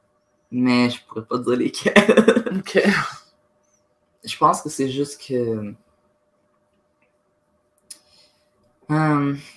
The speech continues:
Speaker 1: j'ai décidé de pas mettre mon malheur sur les autres.
Speaker 2: Mhm.
Speaker 1: Fait que ça m'a permis de me concentrer sur moi-même. Puis ben, justement, quand tu te concentres sur toi-même, ben, tu deviens plus, euh,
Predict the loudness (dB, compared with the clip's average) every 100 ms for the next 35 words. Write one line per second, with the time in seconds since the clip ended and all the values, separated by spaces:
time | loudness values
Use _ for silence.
0 | -16 -8 -4 -4 -2 -4 -2 0 2 0
1 | -2 0 2 4 2 0 -4 -4 -2 -4
2 | -8 _ _ _ _ _ -20 -20 -18 -18
3 | _ _ _ _ _ -8 -6 0 0 0
4 | -2 -2 -4 -4 -4 -6 -6 -8 -8 -8
5 | -6 -6 -6 -8 -14 _ _ _ _ _
6 | _ _ -10 -6 -6 -8 -6 -6 -6 -8
7 | -10 -12 -8 -8 -8 -8 -6 -4 -4 -6
8 | -8 -10 -12 _ -16 -10 -6 -6 -6 -6
9 | -4 -2 -2 -4 -6